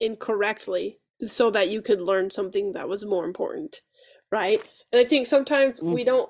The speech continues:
Speaker 1: allow that growth in our kids because we don't, we're so afraid of them not being able to, to succeed or not succeeding the way we think they can, that we, we preemptively keep them from learning vital life lessons because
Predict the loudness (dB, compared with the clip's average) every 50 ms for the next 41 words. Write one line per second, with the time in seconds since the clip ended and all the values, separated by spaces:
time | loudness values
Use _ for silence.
0 | -8 -14 -8 -4 -2 0 2 0 0 0 -2 -4 -2 0 0 0 0 0 -2 -2
1 | -4 -4 -6 -6 -6 -4 -4 -4 -6 -8 -10 -12 -8 -4 -2 -2 -2 -2 -4 -2
2 | 0 0 0 0 -2 -4 -4 -4 -2 -2 -2 0 0 0 0 0 -2 -2 -2 -2
3 | -2 -2 -2 -4 -4 -4 -4 -4 -4 -4 -4 -2 -2 0 0 0 -2 -4 -6 -8
4 | -10 -10 -10 -10 -10 -10 -14 _ -8 -6 -6 -4 -2 -4 -6 -4 -4 -2 -2 0
5 | 2 0 0 0 0 0 -2 -2 -2 -2 -4 -6 -6 -4 -6 0 0 2 2 4
6 | 2 2 0 0 -2 0 2 2 2 2 0 0 0 -2 -2 -4 -6 -14 -20 -20
7 | -20 -4 -2 0 0 2 2 2 2 2 0 -4 -10 _ _ _ _ _ _ _
8 | -6 -6 -6 -6 -6 -6 -4 -2 -2 -2 -2 -2 -2 -4 -2 0 0 0 0 0
9 | -4 -6 -12 _ _ _ _ -20 -20 -20 -20 -16 -6 -4 -4 -2 -2 -2 -4 -4
10 | -4 -4 -4 -4 -2 -2 0 2 2 2 2 2 2 0 -2 -4 -8 -12 -18 -8
11 | -4 -2 -2 0 -2 -2 -4 -4 -6 -6 -4 -2 -2 -2 -2 -2 -4 -6 -6 -8
12 | -6 -8 -8 -6 -4 -4 -2 -2 -2 -4 -4 -8